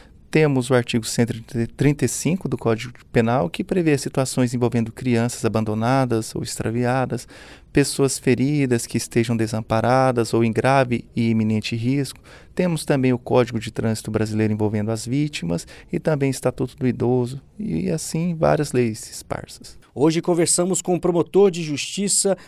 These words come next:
Speaker 2: Rui Gomes Pereira da Silva Neto. Doutor,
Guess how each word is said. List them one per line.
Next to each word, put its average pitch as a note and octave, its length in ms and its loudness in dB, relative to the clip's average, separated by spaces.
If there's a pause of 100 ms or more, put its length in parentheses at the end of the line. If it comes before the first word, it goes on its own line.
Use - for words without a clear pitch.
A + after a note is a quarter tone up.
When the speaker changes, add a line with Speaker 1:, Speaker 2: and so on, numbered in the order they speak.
Speaker 2:
Rui B3 260 4
Gomes F#3 420 4
Pereira F3 400 4
da E3 120 2
Silva E3 320 0
Neto. D3 520 -4 (400)
Doutor, F#3 440 4